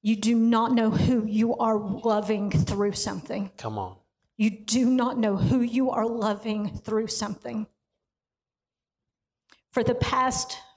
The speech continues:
Speaker 1: four days, I have read the entire book of Esther from front to back.
Speaker 2: <laughs>
Speaker 1: Esther was orphaned. Her mother and her father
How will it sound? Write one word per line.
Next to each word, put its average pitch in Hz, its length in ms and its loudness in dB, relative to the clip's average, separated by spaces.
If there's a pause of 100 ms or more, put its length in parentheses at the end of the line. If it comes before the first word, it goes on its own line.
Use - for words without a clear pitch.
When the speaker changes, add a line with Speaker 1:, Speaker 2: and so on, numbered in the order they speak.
(140)
Speaker 1:
four 277 440 2
days, 220 520 0
I 220 240 -2
have 220 220 -2
read 226 200 2
the 233 140 0
entire 247 520 2
book 220 280 -2
of 226 120 -6
Esther 220 460 0
from 208 340 -2
front - 340 -4
to - 60 -4
back. 208 380 -4 (240)
Speaker 2:
<laughs> 120 80 -6 (1800)
Speaker 1:
Esther 247 320 2
was 240 280 2
orphaned. 247 760 0 (1120)
Her 226 180 -2
mother 233 360 2
and 233 220 0
her 226 140 0
father 226 680 0